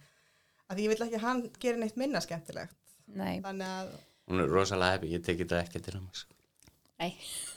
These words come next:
Speaker 1: Ég elska þig líka.
Speaker 2: En það sem að við vorum einmitt að ræða, það er þetta að, að, hérna,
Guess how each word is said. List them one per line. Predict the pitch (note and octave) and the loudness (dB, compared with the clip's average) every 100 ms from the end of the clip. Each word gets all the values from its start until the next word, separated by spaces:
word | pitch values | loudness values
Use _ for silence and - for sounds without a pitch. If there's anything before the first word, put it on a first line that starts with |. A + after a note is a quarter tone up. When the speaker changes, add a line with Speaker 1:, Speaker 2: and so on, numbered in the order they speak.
| - _ _ - E4+ - - - | -18 _ _ -8 -6 -4 -6 -2
Speaker 1:
Ég | D4 - - F#3+ | -2 -2 -2 -2
elska | F#3 - | -2 0
þig | F#3 | 0
líka. | F#3 - | 0 0
Speaker 2:
En | G3+ | 2
það | G3 A#3 | 8 8
sem | A#3+ C4 | 10 8
að | B3+ B3+ A3+ | 10 8 6
við | B3 | 4
vorum | B3 B3+ | 4 6
einmitt | B3+ A#3+ | 4 4
að | A#3+ | 4
ræða, | B3 C#4+ F#3+ G3 | 4 6 6 6
það | G#3 A3 | 6 6
er | - | 4
þetta | A#3+ - G#3 | 0 4 8
að, | G3 G3+ - | 8 8 4
að, | G#3 | 2
hérna, | G#3 G3+ G3+ G3 | 2 0 2 4